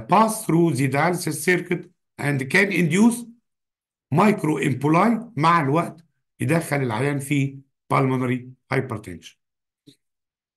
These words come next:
So you need to optimize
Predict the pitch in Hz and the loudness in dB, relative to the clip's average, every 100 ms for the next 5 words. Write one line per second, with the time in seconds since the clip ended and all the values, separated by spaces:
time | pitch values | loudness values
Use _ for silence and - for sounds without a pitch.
0 | _ - 240 247 - 175 170 180 233 151 | _ 4 4 4 0 0 4 6 6 6
1 | 123 - - _ _ _ _ _ _ - | 0 -10 -18 _ _ _ _ _ _ -6
2 | 175 135 165 170 208 165 101 - - | -4 -2 2 4 4 4 0 -4 -12